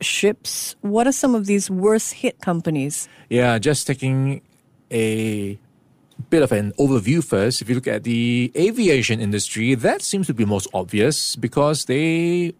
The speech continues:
Speaker 2: spend quite a bit of money on fuel. And if you look at the U S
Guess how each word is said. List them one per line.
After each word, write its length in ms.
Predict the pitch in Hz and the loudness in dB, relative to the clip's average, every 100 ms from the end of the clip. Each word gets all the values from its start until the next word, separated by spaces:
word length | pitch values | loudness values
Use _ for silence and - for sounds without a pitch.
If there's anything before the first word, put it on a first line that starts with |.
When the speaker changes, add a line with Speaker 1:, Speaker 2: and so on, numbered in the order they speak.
| - | -10
Speaker 2:
spend 440 | - 139 143 151 | -4 0 0 -2
quite 180 | - 160 | 0 0
a 60 | |
bit 140 | 143 160 | 2 0
of 100 | 135 | 2
money 260 | 139 139 - | 2 2 2
on 300 | 131 151 156 | 2 2 2
fuel. 720 | 143 - 151 220 208 113 117 - - - - | -4 -6 -2 0 2 2 0 -8 -20 -20 -8
And 380 | - 135 131 131 | 0 2 4 2
if 140 | 139 135 | -2 2
you 40 | |
look 100 | 156 | 2
at 20 | |
the 100 | 131 | 2
U 320 | 123 107 160 165 | 0 -2 2 4
S 300 | 151 - | 4 -2